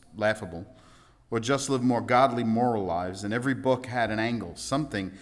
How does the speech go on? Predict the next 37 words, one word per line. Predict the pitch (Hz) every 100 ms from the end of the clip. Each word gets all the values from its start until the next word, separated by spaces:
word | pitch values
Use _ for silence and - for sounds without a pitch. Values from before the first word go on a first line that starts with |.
| - -
something | 220 233 233
they | 165
swear | - 147 185 190
is | 123
biblical, | 135 160 180 185 180
but | 147 135 131 - - - - -
surprisingly, | - 147 - 185 214 170 151 139 127
no | 123 143 156
one | 202 185 147
ever | 165 170 202
thought | 180 170
of | 147
it | 147
before | 139 - 147 117
until | 113 127
they | 120
wrote | 113 131 131
it |
in | 120
the | 107
book. | 98 95 - - - - - - _ _ _ - - - - - - -
Whatever | 135 190 196
it | 170
is, | 147 131 127
it's | 127
all | 156 165
striving | - 147 147 143 143
to |
be | 135
better, | 143 127 120 120 123 - - - -
stronger, | - - 135 127 120 123 120 - - - -
maybe | 127 139 156
more | 147
manly | 131 120 135 139 139
like | 131 127
David, | 123 113 107 110 113
or | 104 101